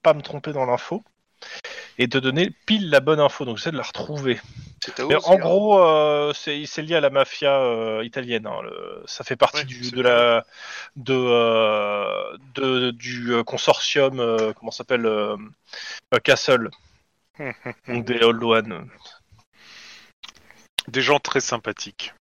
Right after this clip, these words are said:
Speaker 1: Maintenant, euh, ils en ont pas une, ils en ont pas qu'une, ils ont pas, ils ont plein de sociétés de sécu, hein, les mecs, hein.
Speaker 3: T'as la sécurité pour l'extorsion, t'as la
Speaker 2: Bah,
Speaker 3: sécurité
Speaker 2: c'est les,
Speaker 3: pour le
Speaker 2: euh,
Speaker 3: casino, t'as la
Speaker 2: merde.
Speaker 3: sécurité pour
Speaker 2: J'allais
Speaker 3: la
Speaker 2: dire
Speaker 3: drogue.
Speaker 2: Giovanni, mais, euh, c'est les, euh, les machins, là.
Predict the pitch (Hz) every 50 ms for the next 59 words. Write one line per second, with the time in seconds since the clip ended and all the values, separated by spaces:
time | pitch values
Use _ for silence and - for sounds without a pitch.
0 | - - - - - 120 117 - - 165 170 180 170 147 131 127 120 117 113 113
1 | 110 110 110 110 113 110 110 113 120 120 - - 151 - - 185 156 151 143 127
2 | 120 117 123 127 123 123 120 113 139 131 - - 151 143 - - 156 127 131 127
3 | 117 143 135 135 123 127 131 123 151 156 139 120 117 117 113 113 110 104 117 117
4 | 110 117 110 - 113 - - 120 113 - 110 104 104 95 98 104 101 104 - -
5 | - - - - _ _ _ _ _ - - _ _ _ _ _ _ - - -
6 | - - - - _ _ - - - - - - - 147 127 120 - - 123 113
7 | - - 123 113 117 - - 123 117 - 110 95 101 110 143 156 - - - 180
8 | - - - - - 156 156 160 165 - - 113 107 113 139 143 143 127 - -
9 | 156 143 143 143 143 147 143 139 139 135 131 131 131 131 127 123 131 131 123 123
10 | 117 110 143 147 147 147 151 - - 113 113 120 151 147 147 143 127 120 113 117
11 | 113 _ - 123 127 _ _ - - - 156 151 147 - 170 160 131 135 160 160
12 | 156 160 165 170 185 190 175 160 147 139 131 135 135 135 139 139 135 135 139 131
13 | - - - 135 131 135 143 143 135 131 127 127 127 127 127 123 123 120 - _
14 | _ _ _ 139 - - 131 139 - - 196 185 147